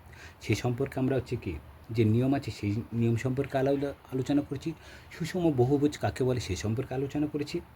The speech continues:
তাছাড়াও যখন আমার শুধুমাত্র বহিকোণ কিংবা শুধুমাত্র অন্তকোণ জানা থাকবে, সেক্ষেত্রে আমরা অন্য কোণটির মান বি-, কী বে-, বে-, বের করব, সে সম্পর্কে সে সমস্ত নিয়ম সম্পর্কে আমরা আলোচনা করছি। দেখো আজকের অঙ্কটা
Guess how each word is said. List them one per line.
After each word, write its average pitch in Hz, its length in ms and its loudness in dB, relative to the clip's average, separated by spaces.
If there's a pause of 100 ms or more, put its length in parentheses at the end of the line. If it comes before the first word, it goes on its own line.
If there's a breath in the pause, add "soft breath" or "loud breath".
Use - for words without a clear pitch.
(1300 loud breath)
তাছাড়াও 147 360 2
যখন 131 220 2
আমার 143 160 4
শুধুমাত্র 151 460 -2
বহিকোণ 127 380 2
কিংবা 151 260 0
শুধুমাত্র 131 480 -2
অন্তকোণ 127 580 0
জানা 104 220 2
থাকবে, 113 180 4
সেক্ষেত্রে 170 440 -4
আমরা 107 320 2 (340 loud breath)
অন্য 202 240 4
কোণটির 123 360 2
মান 110 300 4
বি-, 131 220 0
কী 123 120 -2
বে-, 107 240 2 (180)
বে-, 113 120 -2
বের 95 220 0
করব, 135 240 -2
সে 175 200 -2
সম্পর্কে 135 480 -4
সে 151 160 -4
সমস্ত 151 300 -4
নিয়ম 123 240 0
সম্পর্কে 117 400 -4
আমরা 156 200 4
আলোচনা 123 340 2
করছি। - 300 -12 (340 loud breath)
দেখো 170 140 0
আজকের 185 280 -2
অঙ্কটা 123 360 0